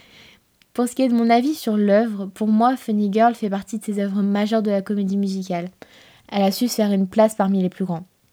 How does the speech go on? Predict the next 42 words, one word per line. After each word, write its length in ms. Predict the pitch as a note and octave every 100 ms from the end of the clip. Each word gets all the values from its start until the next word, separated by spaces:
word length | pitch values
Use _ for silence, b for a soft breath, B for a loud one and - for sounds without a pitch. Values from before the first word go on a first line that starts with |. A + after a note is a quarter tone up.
| _ _ _ _ _ - _
Même 260 | G#3 A#3 A#3+
si 200 | - A#3
l'histoire 380 | A3+ - A#3+ A3
a 80 |
été 160 | F#3 F#3+
fortement 520 | F#3 A3 - G#3 G3+
romancée, 540 | G3 F#3 F3+ - G#3+ A3+ B B B
elle 160 | - G3+
n'en 160 | G#3 G3+
reste 220 | G3+ -
pas 120 | G#3+
moins 220 | G#3 A3
inspirante. 720 | - G#3 - G3+ F#3 F3 - - -
Une 100 | G3+
femme 280 | F#3+ G#3+ G3
du 120 | F#3+
vingtième 360 | G#3 - G#3
siècle 500 | G3+ - G#3+ G#3+ -
qui 160 | F#3 -
sort 280 | - A3+ G#3+
du 100 | G3+
modèle 360 | G3+ G3 G3+
stéréotypé 800 | G3 - A3 G#3 G#3 G3 F#3+ A3
de 80 | F#3+
la 140 | F3+ F3
femme 260 | - G3+
qui 100 | F#3+
a 60 | F3+
besoin 240 | F#3 F#3+
d'un 160 | F#3 F#3
homme 200 | G3 G3+
pour 120 | F#3+
réussir 400 | F#3 F#3+ - G#3+ B B B B -
et 80 | G3+
qui, 180 | - A3+
au 60 |
contraire, 560 | A3 B3 A#3 - A3+ A#3
va 140 | G3+
jusqu'à 300 | F#3+ - G3
renverser 460 | F#3+ A3 G#3 - G#3+
cette 200 | F#3+ F#3
norme. 240 | G3+ A3